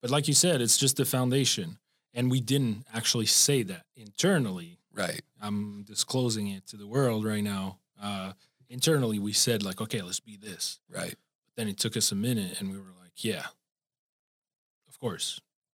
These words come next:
Speaker 1: we're gonna be this.
Speaker 2: Right.
Speaker 1: We have to." Uh,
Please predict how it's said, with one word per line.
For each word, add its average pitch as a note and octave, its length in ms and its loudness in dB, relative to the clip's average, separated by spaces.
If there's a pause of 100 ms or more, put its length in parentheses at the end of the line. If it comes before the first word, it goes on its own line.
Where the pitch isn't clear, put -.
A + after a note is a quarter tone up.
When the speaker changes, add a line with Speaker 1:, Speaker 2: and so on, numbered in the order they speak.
(160)
Speaker 1:
we're A2+ 120 -16
gonna G#2+ 200 -2
be F2+ 140 -4
this. - 380 -18
Speaker 2:
Right. D#2+ 260 -4
Speaker 1:
We G#2+ 100 -10
have - 300 -2
to." - 180 -6 (600)
Uh, A2 480 4